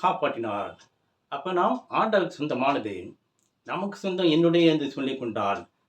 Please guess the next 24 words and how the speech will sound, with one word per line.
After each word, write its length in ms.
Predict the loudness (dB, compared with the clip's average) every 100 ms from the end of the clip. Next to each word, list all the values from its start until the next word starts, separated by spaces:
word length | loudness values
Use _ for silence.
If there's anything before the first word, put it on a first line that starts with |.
| _
உங்களை 320 | -12 -6 -6
ஆண்டவர் 420 | -4 -4 -2 -2
காப்பாற்ற 400 | -2 -2 -2 -6
மாட்டார். 340 | -10 -14 -18 -20 _ _ _ _ _ _ _
அனைத்துமே 760 | -10 -2 -2 2 4 4 4 0 -10 _
ஆண்டவர் 580 | -12 -4 0 2 4 2
கொடுத்தது, 640 | 2 -4 -2 0 0 -4 _ _
அவருக்கு 420 | -4 -2 -2 -6
சொந்தம் 440 | -10 -6 -6 -8 -14 _
என்று 220 | -18 -16
தான் 200 | -8 -6
சொல்ல 240 | -4 -2 0
வேண்டும். 380 | 0 -4 -10 -20 _ _ _ _ _
அப்பொழுதுதான் 540 | -14 -12 -10 -4 -4
அது 180 | -4 -6
நிலைத்து 380 | -2 0 0 -2
நிற்கும். 400 | -4 -6 -12 -16 _ _ _ _ -12
ஹல்லேலூயா, 540 | -8 -6 -4 -4 -4 -4 -8 _ _
praise 320 | -10 -8 -8 -10
the 60 |
Lord. 160 | -10 -10 _ _ _ _
இயேசுவே 400 | -4 -2 -2 0
ஆண்டவர். 400 | 0 -6 -14 -20 _ _ _ _ _ _ _ _ _ _ _ _
கடைசியாக 760 | -6 -4 0 0 2 0 0